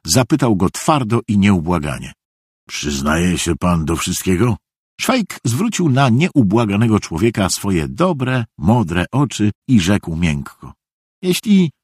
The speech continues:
pan sobie życzy, proszę pana, abym się przyznał,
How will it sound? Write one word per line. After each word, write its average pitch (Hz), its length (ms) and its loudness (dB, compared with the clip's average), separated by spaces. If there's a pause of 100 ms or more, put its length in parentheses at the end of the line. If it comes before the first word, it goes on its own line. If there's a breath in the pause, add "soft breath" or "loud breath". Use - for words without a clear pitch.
(100)
pan 185 220 2
sobie 175 340 0
życzy, 165 800 2 (200)
proszę 151 320 -4
pana, 175 320 0 (180)
abym 147 260 4
się 139 200 2
przyznał, 135 800 2